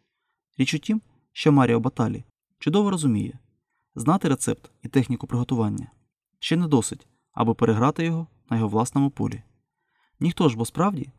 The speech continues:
не збирається купувати його книжку рецептів, відкрити ресторан по сусідству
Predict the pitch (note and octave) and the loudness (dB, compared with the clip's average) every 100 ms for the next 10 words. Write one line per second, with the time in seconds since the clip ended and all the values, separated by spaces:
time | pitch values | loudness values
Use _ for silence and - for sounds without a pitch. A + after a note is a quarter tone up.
0 | _ - C3 C#3 E3 D#3 D3 C#3+ D#3+ C3+ | _ -6 -4 0 0 0 -4 -4 0 0
1 | - A2+ A#2 E3+ - - - G#3+ - - | 0 -2 -2 -4 -2 -4 -2 -4 -4 -12
2 | _ _ _ _ _ _ _ - - C#3+ | _ _ _ _ _ _ _ -6 0 0
3 | A#2+ A#2+ B2+ D#3 F#3+ F3+ E3 E3+ D#3+ - | 2 0 2 0 0 -4 -4 -4 -6 -4
4 | D#3 | -6